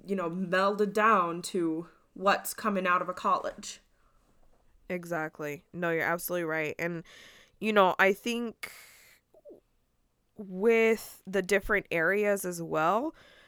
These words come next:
Speaker 2: I mean, you still have, like, the South. I mean, the
Speaker 1: Right.
Speaker 2: deep-rooted South, where they are going to definitely censor a lot of that information.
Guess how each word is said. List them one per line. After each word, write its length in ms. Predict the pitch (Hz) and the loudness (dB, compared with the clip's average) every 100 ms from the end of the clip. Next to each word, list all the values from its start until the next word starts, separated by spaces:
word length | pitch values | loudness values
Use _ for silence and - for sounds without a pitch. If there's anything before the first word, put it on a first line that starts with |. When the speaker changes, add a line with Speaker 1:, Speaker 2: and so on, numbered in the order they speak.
| _ | _
Speaker 2:
I 80 | - | 2
mean, 320 | 208 202 185 175 | 2 2 -2 -8
you 340 | 185 220 214 | -6 -4 -6
still 400 | 202 - 247 247 | -6 -2 0 2
have, 440 | 233 190 226 220 - | 2 2 4 2 2
like, 320 | 185 170 - | 0 0 -2
the 100 | 175 | -4
South. 600 | 175 - 185 185 - - - | -2 0 2 0 -4 -12 -6
I 100 | 170 | -6
mean, 260 | 185 175 | -4 -2
the 80 | 170 | 0
Speaker 1:
Right. 80 | 165 | 0
Speaker 2:
deep-rooted 520 | 208 185 185 185 165 | 2 0 2 -2 -2
South, 360 | - 160 135 147 | -2 0 0 -2
where 140 | 165 165 | -4 -2
they 160 | 175 220 | 0 2
are 100 | 220 | 0
going 360 | 196 202 202 | 0 0 -2
to 240 | 190 175 165 | -6 -4 -2
definitely 920 | 170 170 180 175 170 160 151 147 147 _ _ _ _ _ _ | 2 0 0 -6 -8 -8 -10 -10 -14 _ _ _ _ _ _
censor 640 | - 175 175 - 143 127 156 | 2 4 4 0 -2 -2 -4
a 100 | 156 | -4
lot 400 | 147 151 151 147 | -4 0 0 0
of 60 | |
that 120 | 139 | -4
information. 800 | 139 139 143 117 110 - 87 76 | -8 -12 -12 -12 -14 -14 -14 -16